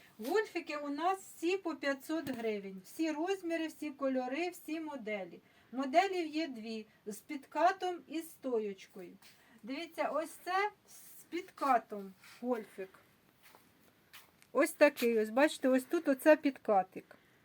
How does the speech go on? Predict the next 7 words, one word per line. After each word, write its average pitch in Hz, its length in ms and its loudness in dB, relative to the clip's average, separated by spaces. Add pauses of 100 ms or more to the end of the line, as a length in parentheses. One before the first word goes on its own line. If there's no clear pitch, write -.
(580)
А 277 80 12
ось 320 180 8
це 392 200 8
стоючка. 240 840 4 (640)
Тут 311 220 0
немає 262 420 6
підкатика. - 800 -8